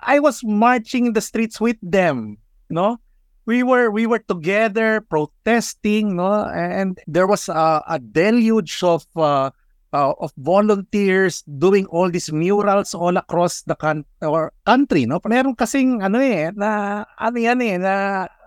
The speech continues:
nakikita natin yan, hindi lang nung panahon ng, ano, no, nung, ng, ng eleksyon natin, pero in history, no? During the time ng, ng, ano, ng Spanish colonial period, no? You have the works of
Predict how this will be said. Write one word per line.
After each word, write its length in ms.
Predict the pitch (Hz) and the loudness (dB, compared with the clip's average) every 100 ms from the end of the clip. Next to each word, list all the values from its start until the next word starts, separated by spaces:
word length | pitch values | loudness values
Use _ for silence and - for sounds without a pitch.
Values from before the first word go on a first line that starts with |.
| - _ _ _ | -20 _ _ _
nakikita 460 | 202 202 214 220 202 | -4 -2 0 2 2
natin 340 | 196 196 190 | 0 -2 -2
yan, 140 | 226 | 0
hindi 320 | 202 185 185 180 | 0 -2 0 2
lang 180 | 185 | 2
nung 140 | 190 175 | 0 0
panahon 480 | 180 175 151 165 165 | 0 0 0 -2 -2
ng, 180 | 151 | -2
ano, 300 | 143 156 220 | -2 -2 -4
no, 160 | 143 208 | -2 -4
nung, 340 | 190 156 160 - _ _ _ | -4 -6 -8 -12 _ _ _
ng, 220 | 156 147 147 143 | -2 -2 0 -2
ng 100 | 143 170 | -2 -2
eleksyon 380 | 151 - 165 147 | -4 -2 -2 0
natin, 320 | 139 214 220 | -2 -2 -2
pero 260 | 202 202 196 | -2 -2 -4
in 140 | 180 180 151 | -4 -4 -2
history, 500 | 240 - 214 151 113 | -2 -2 0 0 -2
no? 240 | - - - _ _ _ _ _ | -8 -14 -20 _ _ _ _ _
During 320 | 135 202 208 190 | 0 2 4 2
the 140 | 190 | 2
time 480 | 185 185 190 190 175 | 2 2 0 -2 -2
ng, 200 | 170 165 160 156 151 147 | -2 -2 -4 -6 -8 -4
ng, 160 | 151 147 | -4 -4
ano, 200 | 131 202 131 | -6 -6 -8
ng 180 | 123 123 - _ _ _ _ _ _ - | -10 -10 -14 _ _ _ _ _ _ -20
Spanish 560 | - - 135 139 - | -8 0 0 0 -4
colonial 480 | - 127 127 131 113 | -4 -2 0 -2 -2
period, 320 | 139 147 - - _ | -4 -4 -6 -14 _
no? 80 | _ _ _ _ _ _ _ | _ _ _ _ _ _ _
You 80 | 175 | 0
have 240 | 190 175 165 | 2 2 2
the 80 | |
works 320 | 156 175 - | 2 0 0
of 80 | 165 | -4